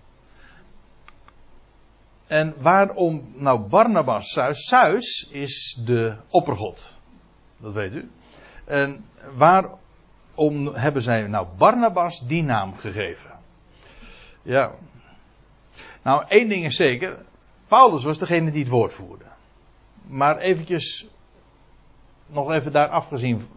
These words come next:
daarvan, dat blijft, dan blijf je de vraag, eh, stellen: waarom hebben zij Barnabas Zeus genoemd? Eh,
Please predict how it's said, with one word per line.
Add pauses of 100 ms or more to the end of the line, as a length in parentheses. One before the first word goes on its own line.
daarvan, (560)
dat
blijft, (140)
dan
blijf
je
de
vraag,
eh,
stellen: (220)
waarom
hebben
zij
Barnabas
Zeus
genoemd? (460)
Eh,